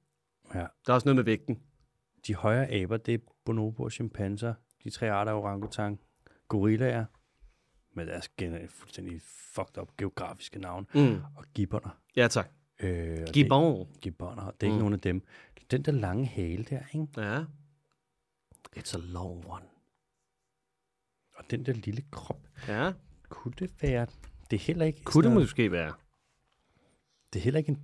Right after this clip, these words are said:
Speaker 1: bavian, eller en drill, eller en mandrill, eller kunne det være en
Speaker 2: Uh, der er jo mange mandriller.
Speaker 1: Der er rigtig mange mandriller.
Speaker 2: Mhm.
Speaker 1: Og aftaler om dem.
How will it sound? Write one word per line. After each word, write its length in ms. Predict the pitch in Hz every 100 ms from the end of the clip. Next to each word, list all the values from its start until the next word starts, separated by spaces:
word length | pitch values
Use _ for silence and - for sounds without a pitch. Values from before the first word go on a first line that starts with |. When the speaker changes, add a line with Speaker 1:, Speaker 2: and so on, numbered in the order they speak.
| - _ - _ _
Speaker 1:
bavian, 800 | 107 101 95 - 107 107 113 113
eller 120 | - 98
en 80 | 92
drill, 280 | - - 113 -
eller 140 | -
en 120 | 90
mandrill, 460 | 87 85 - 110 113 -
eller 240 | 95 92 - - - -
kunne 140 | - 104
det 100 | 95
være 340 | 90 92 -
en 240 | 90 85 85
Speaker 2:
Uh, 140 | 104 95
der 60 | 90
er 60 |
jo 40 | 85
mange 260 | 92 117
mandriller. 380 | 127 110 113 101 95 _ _ _ _ - 107
Speaker 1:
Der 60 | -
er 160 | - -
rigtig 180 | -
mange 140 | - -
mandriller. 360 | - 117 120 110
Speaker 2:
Mhm. 80 | 95 _ _ _ _
Speaker 1:
Og 200 | - 92
aftaler 420 | 87 90 113 92
om 120 | 90 82
dem. 140 | 107